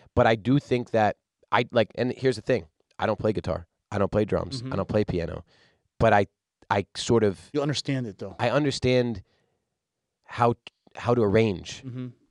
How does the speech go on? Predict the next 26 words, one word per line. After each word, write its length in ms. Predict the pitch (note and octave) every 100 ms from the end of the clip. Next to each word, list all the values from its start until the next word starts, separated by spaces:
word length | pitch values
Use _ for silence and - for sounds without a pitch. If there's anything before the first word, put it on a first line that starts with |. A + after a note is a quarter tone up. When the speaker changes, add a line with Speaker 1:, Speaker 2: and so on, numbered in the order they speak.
| _
Speaker 2:
Where 160 | C3 C3
it 100 | -
Speaker 1:
and 100 | B2+
I 60 | G#2
Speaker 2:
fits. 120 | G2+
Speaker 1:
use 240 | C#3 C3
my 140 | A2+ G#2+
voice 560 | G2 A#2 G2 - - - _ _ _ _ -
Speaker 2:
Yeah. 220 | B2 G#2 _ -
Speaker 1:
to 180 | C#3+
arrange. 480 | B2 A2+ A2 F2+ E2+
Speaker 2:
It's 80 | F3
a 60 | B3
simple 320 | - D#4 G3
beat. 280 | D#3 G#3 - _ -
I 40 |
mean, 60 | F3
it's 80 | E3+
a 40 |
simple 260 | - B3+ E3+
track. 320 | - E3 B2
There's 220 | - C#3+
Speaker 1:
Super 60 | G3
Speaker 2:
only 120 | A#3+
a 40 |
couple 160 | A2+